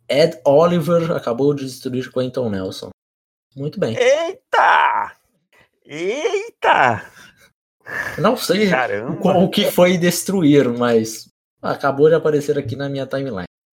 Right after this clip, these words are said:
Speaker 2: Caramba! E Daniel Jones, cinco de cinco na primeira campanha, um passe lindo, cara.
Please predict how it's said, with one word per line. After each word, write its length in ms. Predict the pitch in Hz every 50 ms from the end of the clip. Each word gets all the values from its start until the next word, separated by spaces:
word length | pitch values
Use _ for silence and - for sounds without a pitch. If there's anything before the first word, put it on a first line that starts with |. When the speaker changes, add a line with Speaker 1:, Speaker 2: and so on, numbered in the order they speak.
| _ _ _ _ _ _ _ _ _ _ _
Speaker 2:
Caramba! 1000 | - - 147 151 143 139 120 107 107 120 139 160 175 175 170 151 123 107 101 _ _ _ _ _ _ _ _ _ _ _ _ _ -
E 360 | 120 120 123 123 123 120 113 104 92
Daniel 340 | 120 135 139 147 151 147 127
Jones, 320 | 98 110 123 135 156 147
cinco 360 | - - - 143 170 190 220
de 60 | 156 -
cinco 300 | - - 160 170 185 165
na 80 | 151
primeira 300 | 143 143 139 139 135 135
campanha, 580 | - - 113 107 104 _ - 127 139 160 175 165
um 40 | 147
passe 460 | - 139 135 139 - - 143 - _ _ _ _ _ _
lindo, 680 | - 127 139 165 175 214 233 196 165 123 113 104 90 - _ _ _ _ _
cara. 360 | - 110 101 92 85 87 -